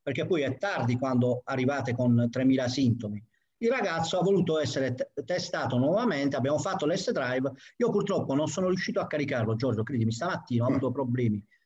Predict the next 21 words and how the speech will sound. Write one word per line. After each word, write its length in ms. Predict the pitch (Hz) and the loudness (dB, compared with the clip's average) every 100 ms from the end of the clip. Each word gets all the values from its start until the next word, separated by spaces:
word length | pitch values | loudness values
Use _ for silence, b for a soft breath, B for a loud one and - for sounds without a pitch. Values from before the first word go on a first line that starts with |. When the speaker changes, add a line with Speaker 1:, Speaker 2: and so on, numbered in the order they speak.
| _ | _
Speaker 1:
con, 500 | - 120 117 117 117 117 | -6 2 2 4 2 0
perché 240 | 151 160 | -4 -2
ti 80 | 165 | -2
ho 40 | |
detto 220 | 165 135 | -2 -2
qua 120 | 123 180 | -4 -4
c'è 140 | 151 | -2
stato 260 | 123 156 139 | -4 0 2
un 80 | |
brutto 300 | 139 165 165 | 2 0 -2
temporale 500 | 143 131 127 139 113 | -2 -2 -2 -2 -2
stanotte, 500 | 110 139 131 110 113 | -2 -2 0 0 0
io 180 | 127 143 | 0 0
peraltro 560 | 123 131 120 - 104 b b b - | 0 -2 -2 -4 -8 b b b -6
ho 120 | 120 | -4
fatto 280 | 120 147 147 | -2 -2 -2
il 120 | 120 | 0
turno 280 | 160 151 143 - | 2 0 -2 -6
notturno 360 | - - 123 131 | -20 -6 0 2
in 120 | 131 | 2
clinica, 680 | 151 135 117 113 113 113 | 2 2 4 2 2 -2